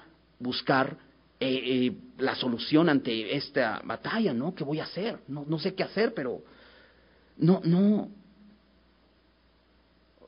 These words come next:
no le importa la voluntad de Dios.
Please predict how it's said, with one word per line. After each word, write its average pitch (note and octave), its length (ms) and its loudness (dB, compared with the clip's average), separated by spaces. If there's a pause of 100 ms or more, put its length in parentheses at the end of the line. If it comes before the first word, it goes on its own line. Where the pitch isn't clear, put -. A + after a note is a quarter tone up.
(960)
no E3+ 180 0
le C4 80 6
importa E3 580 -2
la A2 140 -6
voluntad G2 420 -6
de F#2+ 140 -14
Dios. E2+ 520 -18